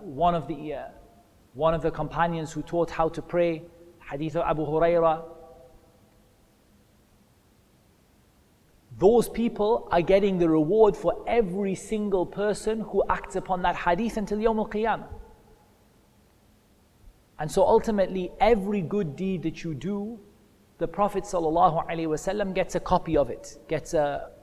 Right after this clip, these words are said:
a copy of the reward given to him for his whole ummah, because the only re-, the only way we came to guidance is through him. And likewise,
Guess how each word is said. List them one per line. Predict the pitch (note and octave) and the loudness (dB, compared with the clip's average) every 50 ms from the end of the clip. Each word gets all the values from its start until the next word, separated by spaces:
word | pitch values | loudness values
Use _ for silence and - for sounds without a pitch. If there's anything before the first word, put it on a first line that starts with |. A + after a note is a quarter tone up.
| - - - | -20 -16 -14
a | C#3+ C#3+ | -12 -12
copy | - - F3+ F3 - F#3+ F3 | -6 -2 -2 -2 0 4 4
of | E3 C#3+ A#2+ | 4 4 4
the | D3+ D3 | 0 -2
reward | C#3+ C#3+ C#3 D3 D3 B2+ A2+ - - - - - - - - - - - - - - | 0 0 0 2 2 0 0 -2 -8 -16 -18 -20 -20 -20 -20 -20 -20 -20 -20 -14 -4
given | - D#3+ C#3+ D3 C#3 | -4 -2 -2 -2 -6
to | B2+ C3+ A#2+ | -6 -10 -12
him | A#2 B2+ - - - _ _ _ _ _ _ _ _ _ _ _ _ _ | -12 -12 -16 -18 -20 _ _ _ _ _ _ _ _ _ _ _ _ _
for | - E3 D#3+ | -4 -2 0
his | F3 F#3+ - | 0 0 0
whole | G#3 A#3+ B3+ A#3 - A#3+ | 0 2 2 2 2 0
ummah, | B3+ A#3 - - - - - - - - - - - - - | -2 -2 -4 -6 -8 -12 -20 -20 -20 -20 -20 -20 -20 -16 -10
because | - E3+ - F3+ F3+ - | -10 -6 -2 -2 -2 0
the | - F#3 D#3+ | 2 4 6
only | A3 G#3+ A#3 A3+ G#3+ G#3 F#3+ F3+ | 8 8 8 8 4 2 2 2
re-, | F3 G3 G#3+ G#3 | 2 0 -2 -2
the | E3+ D#3 F3+ - | 2 2 2 4
only | A3 G#3+ A3 G3+ G3 F#3 | 4 4 4 2 2 0
way | F3 F3+ G3 G3+ F#3+ | 4 4 4 4 2
we | F3+ F3+ E3 | 0 -2 -6
came | - - F3+ G3 G#3 G3 | -6 -4 -2 -2 -2 -2
to | - D#3+ | -4 -6
guidance | D3+ - D3+ C#3+ D#3+ F#3+ A3 A#3 A3+ - A3 | -4 0 0 0 0 0 -2 -4 -6 -8 -10
is | - | -14
through | - - B3+ C4+ | -10 -8 -6 -6
him. | F#3+ F#3+ G3 C#3+ A#2 - - - - - _ - _ - - - _ _ _ _ _ _ _ _ _ _ _ _ _ _ _ _ _ _ _ _ _ _ - | -4 -4 -4 -4 -6 -10 -16 -20 -20 -20 _ -20 _ -20 -20 -20 _ _ _ _ _ _ _ _ _ _ _ _ _ _ _ _ _ _ _ _ _ _ -4
And | D#3 E3+ E3+ | -2 0 6
likewise, | G3 G#3 A#3+ A3+ - - F#3 G3+ G#3+ B3 C4+ B3+ - - | 6 6 6 6 2 2 4 4 4 4 4 0 -2 -6